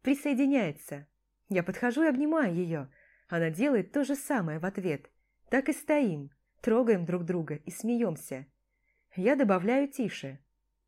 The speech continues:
«Давай схожу в магазин». «Можем поужинать и сходить вместе». Отличная идея. Катя такая же и в то же время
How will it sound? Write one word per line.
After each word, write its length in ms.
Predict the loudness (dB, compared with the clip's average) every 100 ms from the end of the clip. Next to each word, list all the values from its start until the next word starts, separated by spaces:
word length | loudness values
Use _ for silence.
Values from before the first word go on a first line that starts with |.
| _ _ _
«Давай 340 | -2 2 2 0
схожу 320 | -2 -4 -2
в 60 | -4
магазин». 520 | -4 -4 -4 -10 -12 _ _ _ _ _ _
«Можем 360 | 0 2 2 0
поужинать 640 | 0 0 0 -2 -4 -10 _ _ -12
и 60 |
сходить 420 | -6 -4 -2 -2
вместе». 520 | 0 0 0 -6 -18 -18 _ _ _ _ _ _ -10
Отличная 540 | -6 -4 -4 0 2
идея. 420 | 2 0 0 -4 -12 _ _ _ _ _ _ _
Катя 440 | -4 -2 -2 -4 -8 -14 -20 _
такая 500 | -4 -2 0 2 0
же 220 | -2 -8 -10
и 60 | -8
в 60 |
то 100 | -4
же 140 | -4 0
время 460 | 2 2 0 -6